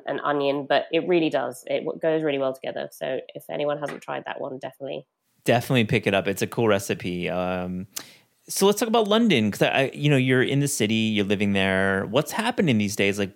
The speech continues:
Speaker 2: we're post-pandemic. It se-, it seems like London, um, is embracing this post-pandemic life. But what's it like?
Speaker 1: Oh, yeah, for sure. I mean,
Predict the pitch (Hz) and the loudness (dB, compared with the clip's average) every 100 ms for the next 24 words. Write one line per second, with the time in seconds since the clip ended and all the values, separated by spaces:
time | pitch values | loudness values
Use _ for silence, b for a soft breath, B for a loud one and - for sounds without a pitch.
0 | - 113 - 135 - 123 104 101 101 - | -8 -4 0 0 2 0 2 2 0 -4
1 | - - 110 - - - 117 107 95 - | -8 -10 -10 -10 -10 -4 0 0 -2 -4
2 | B B - 110 117 110 107 101 92 98 | B B 2 4 6 6 4 2 0 -2
3 | 95 107 101 95 98 107 - 104 101 98 | -2 -2 -2 -2 -4 -4 -2 0 0 -2
4 | 92 104 98 - 98 - 104 98 98 92 | -4 -6 -6 -4 -6 -4 -2 0 -2 -4
5 | - 92 95 95 - - _ - 107 135 | 0 2 2 0 -6 -20 _ -10 -2 -2
6 | - 202 262 - - _ 185 196 196 185 | 0 -2 -2 -2 -10 _ 4 6 6 6
7 | 190 190 202 175 175 180 185 | 4 6 8 8 8 8 8